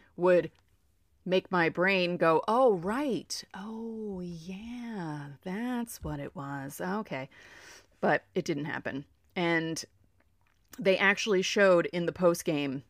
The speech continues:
I watched the postgame this morning, not last night, and they showed A-Rod's three home runs off Bartolo Colon. I remember where I was watching it. I was in my apartment.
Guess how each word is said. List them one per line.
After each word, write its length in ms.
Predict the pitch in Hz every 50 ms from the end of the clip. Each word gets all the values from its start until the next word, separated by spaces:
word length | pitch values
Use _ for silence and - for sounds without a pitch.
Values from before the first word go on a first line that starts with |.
| _
I 80 | - 190
watched 260 | 202 214 233 - -
the 60 | -
postgame 400 | 226 269 233 220 - 233 202 196
this 180 | 180 170 - -
morning, 260 | 185 170 165 151 147
not 200 | 151 151 156 -
last 240 | 156 151 147 147 -
night, 240 | 151 131 110 - - - - - - - - - _ _ -
and 500 | 180 180 175 170 165 160 160 160 147 - - - _ _ _
they 220 | - 175 185 180 170
showed 500 | - - - 185 175 165 156 156 156 -
A-Rod's 540 | - 170 165 165 156 151 147 143 160 - -
three 240 | - - 175 160 165
home 160 | 160 151 151
runs 160 | 151 147 143 143
off 160 | - 143 -
Bartolo 400 | - - 139 - - - 135 -
Colon. 440 | - - - - 87 - - 156 - _ _ _ _ _ _
I 80 | - 165
remember 400 | 165 165 165 165 160 156 170 170
where 160 | 170 170 165
I 60 | 165
was 220 | 160 160 160 160 165
watching 380 | 165 165 175 185 - 202 185
it. 160 | 185 185 185 - _
I 60 | 160
was 100 | 160 151
in 80 | 160 165
my 120 | 160 156
apartment. 580 | 151 147 - 160 160 - 175 170 160 160 - 180